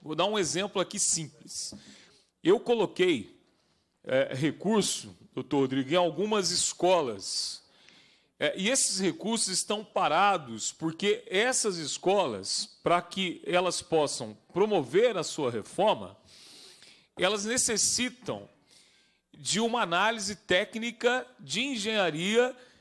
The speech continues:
que não é feita pelos engenheiros das superintendências, porque são raras as superintendências de ensino que hoje possuem um engenheiro. Aqueles que não se aposentaram,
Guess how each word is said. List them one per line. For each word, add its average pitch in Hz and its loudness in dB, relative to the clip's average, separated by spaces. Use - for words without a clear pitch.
que 226 -4
não 277 0
é 269 2
feita 269 0
pelos 254 -2
engenheiros 233 0
das 202 0
superintendências, 185 -2
porque 226 -4
são 226 0
raras 196 2
as 156 0
superintendências 160 -4
de 147 -6
ensino 190 -2
que 214 -2
hoje 214 2
possuem 240 2
um 214 -2
engenheiro. 127 -4
Aqueles 165 0
que 131 -4
não 127 -4
se 170 2
aposentaram, 226 0